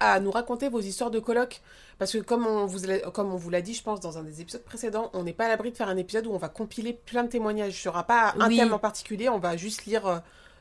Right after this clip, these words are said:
Speaker 1: des histoires de, d'abonnés, euh.
Speaker 2: Bah, comme, euh, on avait fait pour, euh, le, le, l'épisode Doctissimo, là.
Speaker 1: Ouais, c'était un petit peu à la zeub, mais, euh, voilà.
Speaker 2: Mais c'était rigolo, euh.
Speaker 1: Ouais, c'était
Speaker 2: Eh, vous
Speaker 1: très
Speaker 2: avez
Speaker 1: rigolo.
Speaker 2: ri ?
Speaker 1: On a pété, hein, ce soir-là, hein.
Speaker 2: <gasps>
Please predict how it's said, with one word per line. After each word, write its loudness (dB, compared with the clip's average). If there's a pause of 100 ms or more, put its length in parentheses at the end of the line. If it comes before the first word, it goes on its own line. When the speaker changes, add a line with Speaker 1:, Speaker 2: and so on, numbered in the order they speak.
Speaker 1:
des -4
histoires 0
de, -6
d'abonnés, 0
euh. -4
Speaker 2:
Bah, 12
comme, 12
euh, 12 (100)
on 6
avait 8
fait 6
pour, 4
euh, 8
le, 4
le, 4
l'épisode -2
Doctissimo, -4
là. -2
Speaker 1:
Ouais, 4
c'était -8
un -2
petit -10
peu -4
à 4
la 2
zeub, 0
mais, -6
euh, -8
voilà. 0
Speaker 2:
Mais 6
c'était 2
rigolo, -8 (320)
euh. 4
Speaker 1:
Ouais, 6
c'était 2
Speaker 2:
Eh, 8
vous 4
Speaker 1:
très 6
Speaker 2:
avez 8
Speaker 1:
rigolo. 6
Speaker 2:
ri ? -6 (420)
Speaker 1:
On 2
a 8
pété, 4
hein, 2
ce -6
soir-là, 0
hein. -10
Speaker 2:
<gasps> -6